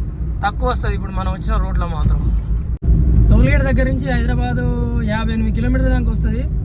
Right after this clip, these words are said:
మనం ఇంకా నెక్స్ట్ వచ్చేసి అయితే చౌటుప్పలు. మనం already చిట్యాల అయితే దాటేసినాం. ఎండ అయితే మొత్తం ముఖానికే కొడుతుంది డైరెక్ట్. ఈ సన్వైజర్ ఉండడం వల్ల కొద్దిగా ముఖానికి కొట్టకుండా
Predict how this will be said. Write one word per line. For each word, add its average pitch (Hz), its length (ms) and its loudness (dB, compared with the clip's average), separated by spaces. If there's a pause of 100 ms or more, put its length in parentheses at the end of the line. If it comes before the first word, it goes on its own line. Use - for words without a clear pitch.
(480)
మనం 208 340 -2
ఇంకా 208 260 2
నెక్స్ట్ 226 260 0
వచ్చేసి 247 300 0
అయితే 247 180 -2
చౌటుప్పలు. 233 640 -4 (600)
మనం 202 280 -2
already 226 300 -4
చిట్యాల 240 260 -2
అయితే 240 180 0
దాటేసినాం. 208 520 -2 (1160)
ఎండ 185 200 4
అయితే 240 160 0
మొత్తం 247 640 0
ముఖానికే 226 420 0
కొడుతుంది 208 480 0
డైరెక్ట్. - 300 0 (680)
ఈ 175 60 0
సన్వైజర్ 220 500 0
ఉండడం 240 340 0
వల్ల 262 300 -2 (140)
కొద్దిగా 214 220 0
ముఖానికి 208 380 -2
కొట్టకుండా 226 420 -2